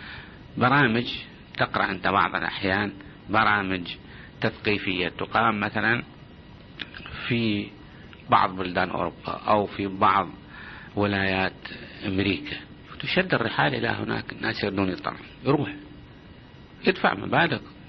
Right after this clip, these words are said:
في السفر و-، من أجل أن يثقف، من أجل أن يعرف هذا الشيء.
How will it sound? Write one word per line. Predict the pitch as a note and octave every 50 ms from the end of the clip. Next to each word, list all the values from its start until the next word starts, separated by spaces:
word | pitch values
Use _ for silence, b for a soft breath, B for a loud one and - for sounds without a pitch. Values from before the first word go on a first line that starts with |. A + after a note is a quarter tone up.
| - - - - -
في | - - - - - - - - -
السفر | - - - A2 G#2+ - G#2 G#2 F2+
و-، | E2+ F#2 - - - - - - - - - - - - - - - - - - -
من | C3+ C#3+ D#3+ C#3+ - -
أجل | D3+ C#3 D3 D3 D3+ - B B B B B B B B B B - - -
أن | B2 B2 A2+
يثقف، | F#2+ D#2 D2+ - - A2 - - - - - - - - - - - - - - - - - - - - - - - - - -
من | A2 -
أجل | - A2 A2 G#2 -
أن | - G#2 G2
يعرف | F#2+ G#2+ G2 F#2 G2 D#2+ - -
هذا | - F#2 E2 E2
الشيء. | E2+ - - - - E2+ -